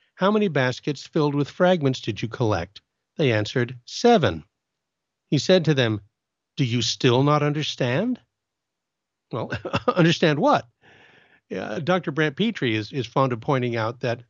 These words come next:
the Gospel of Matthew is, is like a new Exodus. And by miraculously feeding multitudes in barren places, Jesus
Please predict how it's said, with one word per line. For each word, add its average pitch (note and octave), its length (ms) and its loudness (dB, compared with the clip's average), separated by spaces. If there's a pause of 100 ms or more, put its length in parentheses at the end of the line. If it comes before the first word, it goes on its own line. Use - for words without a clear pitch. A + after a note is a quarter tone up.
(340)
the C3 80 -2
Gospel C3+ 460 0
of G#2 100 -2
Matthew C3 640 0 (280)
is, C3 220 0
is C#3 160 -2
like A#2+ 160 -2
a C3 40 2
new C#3 340 4
Exodus. - 720 -4 (680)
And E3+ 140 -4
by A#2+ 140 2
miraculously B2+ 760 0
feeding A#2+ 460 -4
multitudes B2 640 -2
in A2 140 -2
barren A2+ 320 2
places, D3+ 500 2
Jesus A#2 480 -2